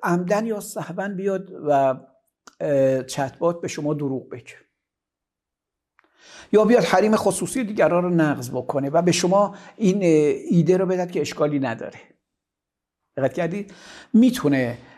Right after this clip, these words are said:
اه، با توجه به رابطه‌ای که بین عمل و نظر هست، می‌تونه بیاد نظر شما رو تغییر بده و روی عمل شما تأثیر بذاره. این بحثیه که باید به طور مفصل بحث بشه.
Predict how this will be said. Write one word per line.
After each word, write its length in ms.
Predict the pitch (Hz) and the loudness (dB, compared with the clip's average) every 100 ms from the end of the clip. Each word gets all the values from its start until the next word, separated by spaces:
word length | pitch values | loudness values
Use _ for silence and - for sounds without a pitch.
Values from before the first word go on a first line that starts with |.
| _ | _
اه، 400 | 139 135 135 131 | 2 4 6 4
با 280 | 131 156 175 | 2 2 2
توجه 320 | 175 143 131 | 4 2 4
به 60 | 151 | 4
رابطه‌ای 520 | 143 131 127 156 147 | 4 2 0 0 0
که 120 | 127 | 0
بین 260 | 127 151 151 | 0 2 2
عمل 440 | 127 131 131 139 131 | 0 -2 0 -2 -2
و 120 | 127 | -6
نظر 340 | 131 127 139 | -8 -6 -6
هست، 420 | 131 208 226 226 - | -4 -4 -4 -8 -10
می‌تونه 280 | 180 160 147 | -8 -4 0
بیاد 220 | 160 143 | 2 2
نظر 420 | 143 139 185 208 | 2 2 0 0
شما 280 | - 135 139 | -4 -2 0
رو 100 | 131 | -2
تغییر 360 | 127 127 196 | -6 -10 -8
بده 180 | 220 262 | -4 -4
و 140 | 226 143 | 0 2
روی 160 | 143 | 2
عمل 300 | 120 117 117 | 0 -2 -10
شما 280 | 120 127 127 | -12 -10 -10
تأثیر 420 | - - - - | -8 -12 -12 -14
بذاره. 380 | - - - - _ _ _ | -16 -18 -20 -20 _ _ _
این 360 | 185 165 - - _ _ _ | 0 0 -2 -20 _ _ _
بحثیه 280 | 147 143 165 | 0 2 2
که 120 | 143 | 2
باید 180 | 135 139 | 4 4
به 80 | 135 | 4
طور 220 | 127 139 | 2 0
مفصل 600 | 135 123 127 - 147 143 147 _ _ _ _ _ | 0 -2 -4 -2 -2 -2 -4 _ _ _ _ _
بحث 300 | 139 113 - | -4 -4 -8
بشه. 340 | - - - | -10 -8 -8